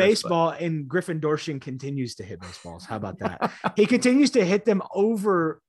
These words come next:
Speaker 1: left field in O'Brate Stadium, more specifically, because, my gosh, the bats that Oklahoma State softball needs, I think Oklahoma State baseball is withholding. There's something going on
Speaker 2: Oh.
Speaker 1: here.
Speaker 2: They're,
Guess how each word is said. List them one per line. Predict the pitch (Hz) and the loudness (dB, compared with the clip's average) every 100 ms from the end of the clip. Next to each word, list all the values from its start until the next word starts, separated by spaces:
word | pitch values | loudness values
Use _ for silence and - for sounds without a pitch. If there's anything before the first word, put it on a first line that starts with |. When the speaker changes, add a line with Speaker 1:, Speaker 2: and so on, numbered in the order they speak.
| _ _ _ _ | _ _ _ _
Speaker 1:
left | 175 180 - | -4 -4 -2
field | 190 175 | -2 0
in | 165 | -2
O'Brate | 147 151 135 | -2 -4 -6
Stadium, | - 151 139 123 | -4 -4 -4 -6
more | 117 | -8
specifically, | - 104 - - 104 95 90 | -10 -10 -10 -8 -8 -8 -4
because, | 110 - 135 107 - - - _ - | -6 -2 -4 -4 -12 -20 -20 _ -2
my | 170 160 | 2 2
gosh, | 135 127 143 101 - - - | 4 4 4 2 -8 -10 -6
the | 127 151 | 0 2
bats | 170 208 254 - | 4 4 2 0
that | 214 196 | 0 2
Oklahoma | 208 202 202 | 0 2 -2
State | 175 196 | -2 -4
softball | 165 - 165 180 _ 110 98 | -4 -6 -4 -4 _ -12 -10
needs, | 95 107 - _ _ _ _ | -8 -10 -10 _ _ _ _
I | 131 | -4
think | 143 170 | 0 4
Oklahoma | 175 175 160 | 4 4 0
State | 135 175 156 113 | 0 0 0 0
baseball | 139 151 - 135 117 | 0 0 -2 -4 -4
is | 107 | -4
withholding. | 110 - 120 110 78 _ | -8 -8 -8 -8 -10 _
There's | 120 131 | -2 2
something | - 233 214 170 | 2 4 4 4
going | 147 123 | 2 2
on | 127 85 | 0 -2
Speaker 2:
Oh. | |
Speaker 1:
here. | - - _ _ - - - - _ | -10 -20 _ _ -20 -18 -20 -20 _
Speaker 2:
They're, | 135 127 | 2 2